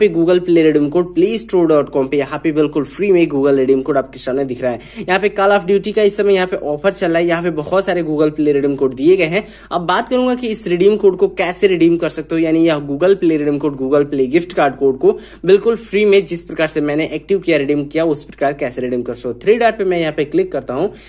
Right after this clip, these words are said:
यहाँ पे न्यू टैब पे मैंने यहाँ पे क्लिक किया। क्लिक करने के बाद यहाँ पे मैं एक, यहाँ पे एप्लीकेशन के लिए मैं यहाँ पे लिखता हूँ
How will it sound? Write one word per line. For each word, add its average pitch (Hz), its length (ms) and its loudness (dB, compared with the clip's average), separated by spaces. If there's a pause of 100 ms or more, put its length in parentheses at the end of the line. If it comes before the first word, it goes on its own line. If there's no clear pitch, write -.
(160)
यहाँ 165 180 -2
पे 233 120 -2
न्यू 214 200 6
टैब 202 220 0
पे 175 60 -2
मैंने 143 220 0
यहाँ 135 180 -6
पे 202 100 4
क्लिक 135 300 -6
किया। 127 220 0 (300)
क्लिक 254 220 0
करने 262 180 0
के 254 60 -4
बाद 233 120 0
यहाँ 180 260 -2
पे 196 180 6
मैं 185 160 4
एक, 180 360 2 (420)
यहाँ 160 260 0
पे 196 100 0
एप्लीकेशन 165 640 -2
के 190 100 0
लिए 160 160 4
मैं 160 120 2
यहाँ 151 200 -2
पे 156 80 -4
लिखता 147 280 -2
हूँ 151 180 -2